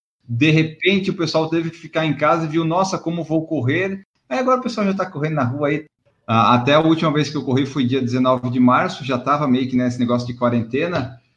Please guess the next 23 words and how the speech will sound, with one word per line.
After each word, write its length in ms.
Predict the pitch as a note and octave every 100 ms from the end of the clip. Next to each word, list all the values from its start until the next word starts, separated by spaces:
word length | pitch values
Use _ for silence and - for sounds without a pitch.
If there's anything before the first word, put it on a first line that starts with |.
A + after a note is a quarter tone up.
| _
É, 160 | A2 A2+
depois 360 | A#2 A#2+ D#3 D#3
que 80 |
eu 40 | D#3+
saí 160 | D3
pra 140 | D3 D3
correr, 220 | D3 B2+
eu 60 | D3+
até 180 | D3 D3
fiquei 260 | - D3
meio 180 | C#3+ C3+
assim, 220 | B2 B2+
"Putz, 300 | - D#3 -
não 100 | C3+
devia 300 | D3 D#3+ A3
ter 80 | -
saído 240 | - D#3
pra 160 | D3+ C3+
correr 320 | - G#2 C#3+
e 80 | C#3+
tal", 260 | - D#3 E3+
mas 180 | C3+
saí. 380 | - C#3+ F#3 -